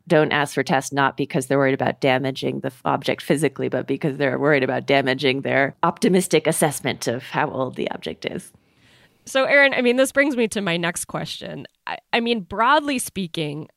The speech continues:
Speaker 2: how big of a problem are forged antiquities?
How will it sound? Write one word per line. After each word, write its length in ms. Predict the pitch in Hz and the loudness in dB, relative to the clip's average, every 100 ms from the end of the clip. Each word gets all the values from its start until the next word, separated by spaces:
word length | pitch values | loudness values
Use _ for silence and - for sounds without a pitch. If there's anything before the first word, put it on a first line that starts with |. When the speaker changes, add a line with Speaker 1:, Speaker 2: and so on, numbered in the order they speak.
| _ | _
Speaker 2:
how 500 | - - 180 208 226 | -20 -4 2 4 4
big 200 | 202 185 | 4 2
of 100 | 175 | 0
a 80 | 165 | -4
problem 760 | - 160 160 165 151 147 147 - _ _ - | -2 -2 -2 -2 -4 -6 -8 -12 _ _ 0
are 420 | 151 143 143 151 - | 2 2 0 -4 -12
forged 400 | - 160 143 - | -4 -2 -2 -4
antiquities? 640 | - - - - - - | -4 -6 -8 -10 -12 -14